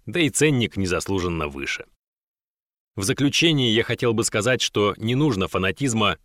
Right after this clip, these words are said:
как в употреблении сахара, так и в отказе от него. Раз в неделю можно и в Макдональдс сходить. Но когда на протяжении многих лет вас пичкают откровенным наркотиком, хоть и лёгким,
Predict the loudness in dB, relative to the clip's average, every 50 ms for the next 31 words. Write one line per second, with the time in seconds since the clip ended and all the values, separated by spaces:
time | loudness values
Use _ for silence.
0 | _ _ -4 -2 0 -2 0 0 -2 -2 -2 -2 0 0 0 0 0 0 0 0
1 | 0 0 0 0 0 0 0 0 0 -2 -6 _ _ _ -4 -4 -2 0 0 0
2 | 0 0 0 -2 0 0 0 -2 -4 -4 -6 -6 -6 -8 -8 -10 _ _ _ _
3 | _ _ _ _ _ _ _ _ -2 -2 0 0 0 0 0 0 0 2 2 2
4 | 4 4 2 2 2 0 0 0 0 0 0 0 -2 0 -2 -2 -2 -4 -4 -6
5 | -8 -8 -6 -6 -6 -8 -12 -14 -18 -20 _ _ _ _ _ _ _ _ _ -4
6 | -4 -2 -2 -2 0 0 0 0 0 -2 -4 -4 -4 -2 0 0 0 0 0 0
7 | 0 0 0 -2 -2 -2 -2 -2 -2 -2 -2 -4 -8 _ -4 -2 -2 -2 -2 -4
8 | -6 -4 -4 -4 -4 -4 -4 -4 -4 -6 -8 -6 -2 -2 0 0 0 0 -2 -2
9 | -2 -2 -2 -2 0 -2 -2 -2 -2 -2 -2 -4 -4 -6 _ _ _ _ _ _
10 | _ -4 -2 0 0 2 2 0 0 -2 -6 -12 -12 -12